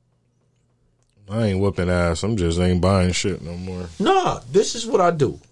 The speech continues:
Speaker 2: Nah, I get the phone ba-, I
Speaker 1: That's how
Speaker 2: get
Speaker 1: I
Speaker 2: the
Speaker 1: do my kids.
Speaker 2: No, but I get the phone back the next day. I get the phone back the next day. I'm keeping it a buck. Get the phone back.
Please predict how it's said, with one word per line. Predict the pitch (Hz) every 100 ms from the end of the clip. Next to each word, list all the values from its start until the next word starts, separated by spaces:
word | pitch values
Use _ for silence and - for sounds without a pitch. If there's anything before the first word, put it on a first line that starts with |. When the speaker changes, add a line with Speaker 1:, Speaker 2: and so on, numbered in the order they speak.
| _ _
Speaker 2:
Nah, | 113 113
I | 147
get | 196 190
the | 180
phone | 185 170 165
ba-, | 139
I |
Speaker 1:
That's | 135 147
how |
Speaker 2:
get | 180
Speaker 1:
I |
Speaker 2:
the | 107 -
Speaker 1:
do |
my | 110 113
kids. | - 104 98 202
Speaker 2:
No, | 277 165
but | 170
I | 175
get | 190 202
the |
phone | 190 196 190 180
back | 156 151
the | 147
next | 135 123 120 -
day. | 90 - - -
I | 117
get | 151
the | 190
phone | 190 196 185
back | 180 180
the | 190
next | 190 180 -
day. | -
I'm | 123 208
keeping | - 185 156
it | 175
a |
buck. | - - - - _ _ _ _ - _ -
Get | 143 147
the | 190
phone | 180 170 147
back. | 123 110